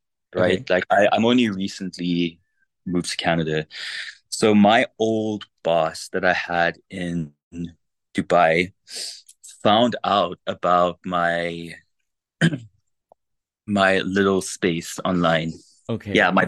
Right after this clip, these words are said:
Speaker 1: boss at work, right? And how it happened was, I don't know how he found out. I, I really wish I knew the answer to that, but all it was was a follow on Instagram.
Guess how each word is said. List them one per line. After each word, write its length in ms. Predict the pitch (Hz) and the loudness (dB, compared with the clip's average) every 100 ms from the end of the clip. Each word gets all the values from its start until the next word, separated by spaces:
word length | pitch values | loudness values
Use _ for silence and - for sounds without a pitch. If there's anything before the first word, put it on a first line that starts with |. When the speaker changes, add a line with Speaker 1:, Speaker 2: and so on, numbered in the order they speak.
| - | 2
Speaker 1:
boss 420 | 113 95 90 - - | 2 2 -2 -8 -8
at 160 | 92 | -6
work, 320 | 95 85 85 | -4 -4 -2
right? 340 | 87 87 107 - - - _ _ _ _ _ | 0 0 0 -4 -18 -20 _ _ _ _ _
And 280 | 120 120 113 - | 2 2 0 -6
how 200 | 117 127 | -4 -2
it 100 | 143 - | -2 -4
happened 540 | 107 120 - 95 92 90 | -8 -8 -10 -10 -10 -6
was, 260 | 95 95 | -4 0
I 60 | 87 | 0
don't 120 | 110 | 0
know 60 | 131 | -4
how 220 | - 87 | -4 -6
he 80 | 87 | -6
found 320 | - 87 85 | -4 -4 0
out. 200 | 95 90 | 0 2
I, 80 | 92 90 | -2 -2
I 100 | - | -2
really 500 | 92 90 90 87 92 87 | -2 -2 -2 -2 -4 -10
wish 200 | 90 87 | -8 -6
I 60 | 90 | -8
knew 120 | 87 | -10
the 100 | 85 | -12
answer 240 | 82 82 - | -10 -10 -10
to 120 | 101 | -2
that, 240 | 98 113 - 87 | 2 2 0 -4
but 280 | - 92 92 - _ _ - | 2 2 2 -4 _ _ -2
all 180 | 113 113 | 0 2
it 80 | |
was 280 | 98 98 92 | 0 -2 -2
was 120 | 98 | -8
a 40 | 92 | -10
follow 340 | - 90 90 | -2 0 2
on 120 | 87 | -2
Instagram. 500 | 85 - 80 - 80 | -6 -8 -8 -6 -8